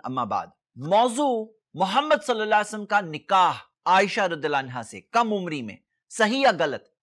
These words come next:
इस मौजू पर मैंने एक वीडियो already रिकॉर्ड की है, जिसमें मैंने बीस से ज्यादा रीजंस दिए और सवालात दिए ऐसे लोगों के लिए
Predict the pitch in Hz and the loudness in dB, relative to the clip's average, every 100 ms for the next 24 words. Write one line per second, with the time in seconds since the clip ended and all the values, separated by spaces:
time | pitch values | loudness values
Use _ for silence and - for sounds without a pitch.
0 | - 294 233 240 208 208 196 214 185 165 | -6 -6 0 0 0 -4 -2 -2 -2 -6
1 | 190 202 185 170 147 143 165 170 170 - | -6 -6 -6 -6 -8 -4 -4 -4 -6 -4
2 | 139 135 143 151 127 139 139 - 202 147 | -2 -2 -4 -6 -2 0 0 -2 -8 -6
3 | 135 - _ _ - 156 160 180 165 151 | -10 -12 _ _ -14 -12 -10 -8 -8 -6
4 | 147 160 160 - 107 110 180 196 - - | -6 -6 -8 -12 -16 -10 -8 -8 -12 -12
5 | 139 98 147 147 151 135 143 156 131 107 | -12 -4 -2 0 -2 -4 -6 -8 -10 -10
6 | 120 120 - _ - 156 139 175 165 165 | -10 -10 -14 _ -4 -4 -2 0 2 4
7 | 175 180 139 131 120 - _ - 233 - | 4 2 -2 -8 -10 -12 _ 0 0 2
8 | 262 226 208 180 160 143 151 | 2 2 0 -6 -6 -6 -8